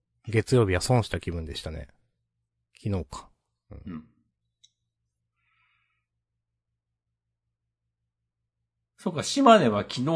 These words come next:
Speaker 2: がピーク。
Speaker 1: そうです。
Speaker 2: うん。
Speaker 1: 昨日の日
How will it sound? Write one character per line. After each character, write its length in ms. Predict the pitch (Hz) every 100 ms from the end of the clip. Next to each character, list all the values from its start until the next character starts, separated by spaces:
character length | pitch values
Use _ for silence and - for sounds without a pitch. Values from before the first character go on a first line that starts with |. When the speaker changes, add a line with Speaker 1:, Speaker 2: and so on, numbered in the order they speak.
| 131
Speaker 2:
が 140 | 90
ピ 140 | - 95
ー 160 | 73
ク。 260 | - - 107 _ _ _ _ _ _ _
Speaker 1:
そ 180 | - -
う 20 | 135
で 80 |
す。 420 | 101 - - - _ _ _ _ -
Speaker 2:
う 40 |
ん。 140 | 82 - _ _ _ _ _ _ -
Speaker 1:
昨 100 | -
日 80 |
の 260 | 180 226 233
日 240 | 165 165